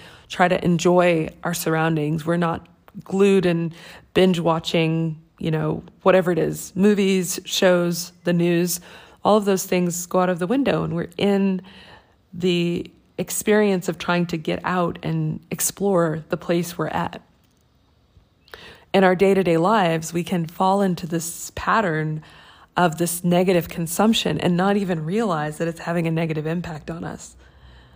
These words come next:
That the very things we're consuming might make us feel like we need to go on vacation, when the opportunity is to,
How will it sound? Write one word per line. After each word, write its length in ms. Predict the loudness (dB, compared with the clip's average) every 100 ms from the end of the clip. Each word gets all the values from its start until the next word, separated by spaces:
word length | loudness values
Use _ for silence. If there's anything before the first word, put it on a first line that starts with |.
| -20 -4
That 140 | -2 0
the 60 |
very 280 | 2 4 4
things 280 | 4 2 2
we're 100 | -2
consuming 680 | -2 -4 0 4 4 4
might 240 | 2 0 0
make 280 | 2 2 0
us 240 | -2 0
feel 320 | 0 2 2
like 260 | 4 0 0
we 80 | 0
need 180 | 0
to 80 | -2
go 140 | 0 0
on 120 | 0
vacation, 600 | -6 -8 -8 -6 -8 -12 -20 -20 _ _ _ _ _ -2
when 100 | 2
the 120 | 4
opportunity 680 | 2 0 -4 0 0 0 -2
is 120 | -4
to, 120 | -6